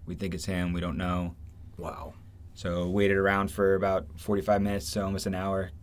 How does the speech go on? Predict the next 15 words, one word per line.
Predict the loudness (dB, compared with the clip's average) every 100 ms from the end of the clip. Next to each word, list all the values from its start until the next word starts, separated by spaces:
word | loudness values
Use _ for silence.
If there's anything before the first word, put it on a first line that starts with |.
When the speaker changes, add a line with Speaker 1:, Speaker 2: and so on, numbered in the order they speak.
| -6
Speaker 1:
Could | -4
have | -2
been | -2 0
longer, | -2 -2
could | -4 -4
have |
been | -2 -2
less. | -2 -4 -10 -12 -4
Time | 0 0
kinda | 0 -2 -2
stops | 0 0 0 -2
at |
that | -2 -2
point. | -2 -4 0
Speaker 2:
Mm. | 2 4 2